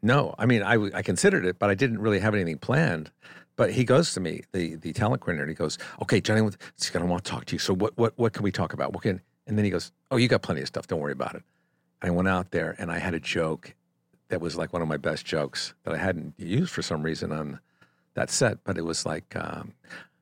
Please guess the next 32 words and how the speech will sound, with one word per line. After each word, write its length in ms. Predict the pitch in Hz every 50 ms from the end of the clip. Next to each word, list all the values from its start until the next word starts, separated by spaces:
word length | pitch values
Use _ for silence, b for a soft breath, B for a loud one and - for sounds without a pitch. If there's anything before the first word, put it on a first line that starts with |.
| _ _ -
uh, 140 | 82 85 -
so 140 | - - -
he 180 | - - - 101
goes, 300 | 95 87 82 82 - -
"I 60 | -
remember 260 | 101 95 92 98 95
exactly 320 | 90 82 87 82 80 - 78
what 80 | 76
he 60 | 76 73
said." 260 | - - 80 76 76
He 80 | 73
goes, 180 | 71 73 - - - B B B B B B -
"Oh, 60 | 95
that, 160 | 101 127 131
that, 180 | 113 120 120 123
that 80 | 123
was 140 | 120 107 92
funny. 420 | - - 143 131 104 82 78 80
Oh, 180 | 98 - 104 104 - - 107 -
now, 100 | 127 117
what, 220 | 120 131 180 175 -
what, 200 | 147 139 151 - - 107 - -
am 120 | 139 135
I 40 | 135
pronouncing 380 | 120 - 156 165 185 190 - 185
your 80 | 175 147
name 280 | 143 147 156 147 135 127
right?" 360 | 131 135 143 151 - - - - _ _ _
It, 160 | - 107 98 -
it, 160 | - - - - _ -
I 40 | 98
said 260 | - 107 98 -